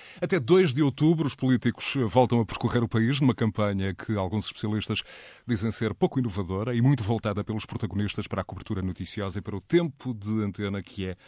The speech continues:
depois garantido pela comitiva mediática. A campanha e a pré-campanha, incluindo o debate na rádio, eh, da última semana, Passos Coelho, António Costa,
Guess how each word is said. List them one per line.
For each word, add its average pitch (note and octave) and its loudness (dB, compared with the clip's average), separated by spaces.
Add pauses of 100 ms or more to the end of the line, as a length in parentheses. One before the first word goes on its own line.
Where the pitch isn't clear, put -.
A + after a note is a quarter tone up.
(200)
depois G2 -6
garantido G2+ -6
pela F#2+ -8
comitiva G2 -4 (240)
mediática. D#2+ -10 (320)
A C#3 -2
campanha A2 0
e D#3 4
a - 4
pré-campanha, A2+ -4
incluindo G2+ -4
o G2 -6
debate F#2 -4
na G#2 -6
rádio, F2+ -8
eh, E2+ -8 (300)
da F2+ -10
última F2+ -10
semana, G#2 -6
Passos - -8
Coelho, E2+ -10
António E2+ -10
Costa, F#2+ -8